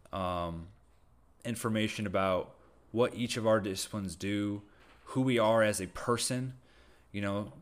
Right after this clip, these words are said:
we're not just robots. You know, for nutrition, we're not just somebody who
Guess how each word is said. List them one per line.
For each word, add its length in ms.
we're 140
not 200
just 220
robots. 760
You 120
know, 200
for 160
nutrition, 480
we're 140
not 260
just 240
somebody 460
who 500